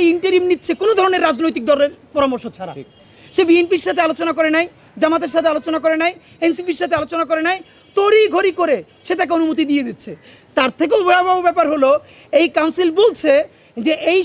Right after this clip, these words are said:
Speaker 1: সরকারের মধ্যে, এই রাষ্ট্রের মধ্যে যারা কাজ করবে, এর সকল দায় বাংলাদেশ রাষ্ট্রকে নিতে হবে, জাতিসংঘের কোনো কর্মকর্তার দায় নিতে পারবে না। মানে কি? এখন আমরা এটা বুঝি, এগুলোর মধ্য দিয়ে আপনারা এখানকার যে আমাদের জাতীয় মূল্যবোধ, হিন্দু মুসলিম নির্বিশেষে, সেই মূল্যবোধের বিরুদ্ধে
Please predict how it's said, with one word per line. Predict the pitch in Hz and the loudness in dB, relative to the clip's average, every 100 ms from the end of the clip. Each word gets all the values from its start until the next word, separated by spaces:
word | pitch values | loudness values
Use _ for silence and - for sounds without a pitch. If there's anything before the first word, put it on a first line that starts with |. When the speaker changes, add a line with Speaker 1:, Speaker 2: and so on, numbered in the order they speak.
| - | 0
Speaker 1:
সরকারের | 302 - 349 359 339 | -4 -2 -2 -2 -6
মধ্যে, | 247 311 | -6 -6
এই | 269 | -6
রাষ্ট্রের | - 370 | -6 -8
মধ্যে | 339 311 | -8 -4
যারা | 320 311 | -4 -2
কাজ | 359 - | -6 -6
করবে, | 349 262 170 - _ _ 330 | -6 -6 -8 -16 _ _ -6
এর | 339 - | -6 -2
সকল | 330 370 370 370 | -4 -2 -4 0
দায় | 392 320 | 0 0
বাংলাদেশ | 320 370 403 392 381 | -2 -2 -2 -2 -4
রাষ্ট্রকে | 359 370 339 | -4 -6 -6
নিতে | 320 320 | -2 -2
হবে, | 285 | -2
জাতিসংঘের | 294 302 339 339 320 | -6 -6 -8 -6 -8
কোনো | 311 | -4
কর্মকর্তার | 302 294 277 294 240 | -4 -4 -4 -2 0
দায় | 285 277 | 0 -2
নিতে | 220 | -6
পারবে | 247 220 | -6 -6
না। | 262 | -6
মানে | 311 190 | -6 -8
কি? | 170 _ _ _ _ _ _ _ _ _ _ _ - 247 | -16 _ _ _ _ _ _ _ _ _ _ _ -6 -2
এখন | 392 381 | 0 0
আমরা | 370 | 0
এটা | 349 339 | 0 2
বুঝি, | 330 190 185 - - - 294 | 0 0 -12 -16 -20 -6 -2
এগুলোর | 302 359 349 | 0 0 -2
মধ্য | 339 285 285 | -4 -4 -2
দিয়ে | 370 330 | -2 -2
আপনারা | 320 339 277 | -2 0 0
এখানকার | 359 330 381 | -4 -4 -2
যে | 349 | -2
আমাদের | 339 285 277 294 | -4 -6 -6 -6
জাতীয় | 294 349 320 | -2 -2 0
মূল্যবোধ, | 320 330 349 247 302 | 0 0 -4 -4 -4
হিন্দু | 330 330 | -4 -6
মুসলিম | 269 370 320 | -6 -4 -2
নির্বিশেষে, | 311 320 285 262 349 381 - - - - | -2 -4 -6 -4 -4 -4 -14 -20 -20 -2
সেই | 370 349 | 0 2
মূল্যবোধের | 349 359 349 359 330 | 2 0 -2 -4 -2
বিরুদ্ধে | 339 | -2